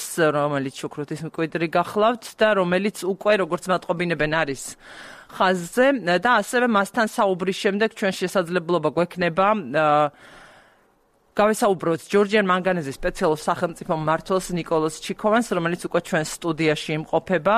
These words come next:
და მივესალმები, დილამშვიდობის, ბატონო ნიკოლოზ. ჯერ თუ შეიძლება, ბატონ გიორგის გავესაუბრები, ა, მათი მოთხოვნების,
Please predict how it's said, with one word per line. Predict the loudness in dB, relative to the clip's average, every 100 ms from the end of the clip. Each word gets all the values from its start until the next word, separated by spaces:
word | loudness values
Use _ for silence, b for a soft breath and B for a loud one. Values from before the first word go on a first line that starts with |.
| 2
და | 0
მივესალმები, | -2 -2 -2 -2 -2 -2 0 0
დილამშვიდობის, | 0 0 -2 -4 -4 -2
ბატონო | -4 -4 -4
ნიკოლოზ. | -4 0 2 2 0 B B B B
ჯერ | B 2 2 0
თუ | -4
შეიძლება, | 0 2 2 2
ბატონ | 2 -2 -2
გიორგის | 2 2 2 -2
გავესაუბრები, | 2 2 2 2 0 2 0 2 2 0
ა, | 2 2 4 4 2
მათი | 0 -2 -2
მოთხოვნების, | -4 -4 0 0 0 0 -2